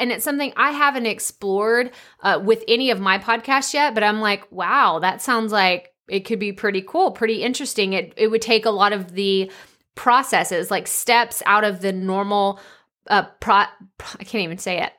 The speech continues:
publishing process. I was gonna say production, publishing process. It kinda got jumbled into one word,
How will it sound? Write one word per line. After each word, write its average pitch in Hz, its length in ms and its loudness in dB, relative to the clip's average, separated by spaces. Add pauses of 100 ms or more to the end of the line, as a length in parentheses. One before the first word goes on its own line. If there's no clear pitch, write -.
(160)
publishing 233 500 2
process. 165 680 2
I - 60 -4
was 202 80 -2
gonna 226 160 0
say 220 160 2
production, 196 960 0
publishing 196 520 -2
process. 160 480 -4
It - 120 -8
kinda 190 220 -8
got 180 200 -4
jumbled 190 380 -2
into 185 180 -6
one 175 220 -8
word, 190 440 2